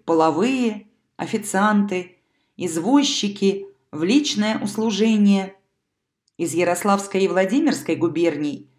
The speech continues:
выходят трактирщики, лавочники, подрядчики, корабейники.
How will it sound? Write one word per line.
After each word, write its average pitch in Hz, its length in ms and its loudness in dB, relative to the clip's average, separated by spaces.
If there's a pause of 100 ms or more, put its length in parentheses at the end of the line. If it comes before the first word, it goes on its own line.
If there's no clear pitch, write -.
(260)
выходят 277 800 -2
трактирщики, 226 1080 -2 (220)
лавочники, 190 1000 -2 (180)
подрядчики, 190 1000 -2 (240)
корабейники. 165 1040 -2